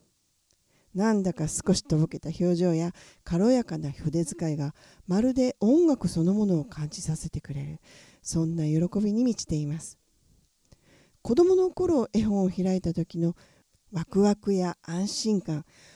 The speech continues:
大人になった今もページをめくれば、当時の心の風景がふっとよみがえってくるのではないでしょうか。母が選んで毎月送ってくれたこの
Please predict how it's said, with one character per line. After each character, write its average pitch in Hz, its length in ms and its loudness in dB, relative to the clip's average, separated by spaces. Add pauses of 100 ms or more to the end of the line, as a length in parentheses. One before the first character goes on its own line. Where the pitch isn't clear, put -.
(220)
大 196 80 0
人 294 240 2
に 330 160 4
な 330 140 2
っ - 20 0 (100)
た 233 120 -2
今 208 240 0
も 170 120 -2
ペ 165 280 -2
ー 175 40 -4
ジ 175 140 -2
を 180 100 0
め 175 120 0
く 202 160 -4
れ 185 80 0
ば、 156 240 -4 (320)
当 185 200 4
時 165 140 -6
の 151 140 -2
心 202 440 -4
の 240 140 0
風 233 220 -2
景 202 180 -4
が 165 140 -6
ふ 247 160 -10
っ - 20 -14 (140)
と 220 100 0
よ 190 140 0
み 185 120 -2
が 190 120 -2
え - 20 -2
っ 190 40 -4
て - 140 -10
く 165 120 -8
る 160 80 -2
の 147 140 -4
で 143 120 -12
は 147 100 -12
な 160 160 -8
い 156 60 -4
で - 100 -14
し - 140 -8
ょ 151 60 -6
う - 20 -10
か。 - 220 -10 (1000)
母 330 280 2
が 247 100 0
選 214 240 0
ん 190 40 -4
で 165 280 2
毎 170 240 0
月 - 260 0
送 165 160 -2
っ - 20 -16
て - 160 -6
く 170 100 -4
れ 165 100 0
た 156 120 -4
こ - 140 -8
の 156 180 0